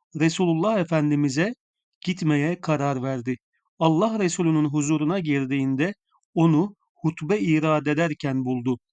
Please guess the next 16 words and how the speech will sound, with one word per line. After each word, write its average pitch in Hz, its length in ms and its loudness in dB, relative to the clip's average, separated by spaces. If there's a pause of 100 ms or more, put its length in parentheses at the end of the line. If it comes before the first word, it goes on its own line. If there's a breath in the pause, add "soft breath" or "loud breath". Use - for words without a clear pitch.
(300)
ve 175 120 2
hutbeyi 175 560 0
dinlemeye 151 540 2
koyuldu. 131 420 -4 (500)
Resul-i 160 380 2
Ekrem 147 380 0
hutbesinde 151 800 0 (220)
şunları 151 480 2
söylüyordu. 131 680 0 (1400 soft breath)
"İffetli 190 560 0
olanı 208 500 0 (260)
Allah 175 440 4 (240)
iffetli 156 520 0
kılar. 139 320 -4 (600)
Zenginlik 180 760 0
dileyeni 151 520 2